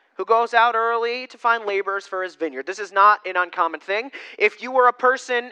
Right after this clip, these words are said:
who did not have a, a specific trade that you had a job in, you know, you weren't a carpenter, you weren't, uh, uh, that sort of thing, you weren't a, you didn't have that one specific job, you would go into the marketplace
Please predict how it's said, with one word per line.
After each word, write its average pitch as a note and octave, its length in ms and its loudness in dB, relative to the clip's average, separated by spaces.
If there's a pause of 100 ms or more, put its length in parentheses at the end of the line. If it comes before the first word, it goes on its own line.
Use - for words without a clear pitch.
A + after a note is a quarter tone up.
who A3+ 200 -8
did B3+ 220 -8
not C4 260 4
have A3+ 240 4
a, G3+ 260 -4
a F#3+ 200 -2 (200)
specific B3 560 -4
trade A#3+ 560 0
that A3 180 -2
you A#3 60 -10
had A3+ 140 2
a G#3+ 40 -6
job G#3 380 4
in, G#3 80 -8
you F#3+ 80 -12
know, F#3 80 -8
you F3+ 140 -12
weren't F#3+ 180 -6
a G#3 60 -8
carpenter, F3 640 0
you D#3+ 140 -12
weren't, E3+ 320 -6
uh, D#3+ 180 2 (260)
uh, D3 180 4
that F3+ 260 2
sort F#3+ 200 -8
of F3 60 -12
thing, E3 280 -6
you D#3 100 -14
weren't F3 220 -4
a, D#3+ 220 -6
you E3+ 140 -10
didn't G3+ 200 -4
have G3+ 260 0
that F3+ 160 -4
one F#3+ 160 -2
specific - 680 -6
job, C3 400 2 (440)
you C#4 120 0
would C#4 200 -2
go D#4 240 4
into D#4+ 260 -8
the C#4+ 100 -4
marketplace C4 880 2